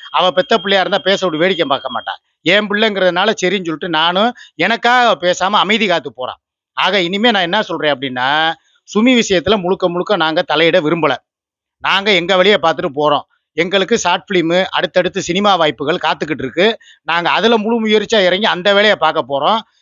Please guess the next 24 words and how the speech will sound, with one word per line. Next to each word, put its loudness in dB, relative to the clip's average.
சென்னைக்கு 0
போ-, 2
இது 2
சேலத்துக்கு 0
போறோம். 4
சேலத்துல 0
ஆடிஷன் 0
அட்டெண்ட் -2
பண்றோம். 2
கன்ஃபார்ம் 0
ஆனவன 2
அப்படியே 2
ஏற்காடுக்கு 0
போறோம். 0
ஷூட் 0
நடக்குது. 0
நடிச்சு -2
முடிச்சுட்டு 0
அடுத்த 0
வாரமோ 2
அடுத்த 0
மாசத்துக்குள்ள -2
படம் 2
ரிலீஸ். -4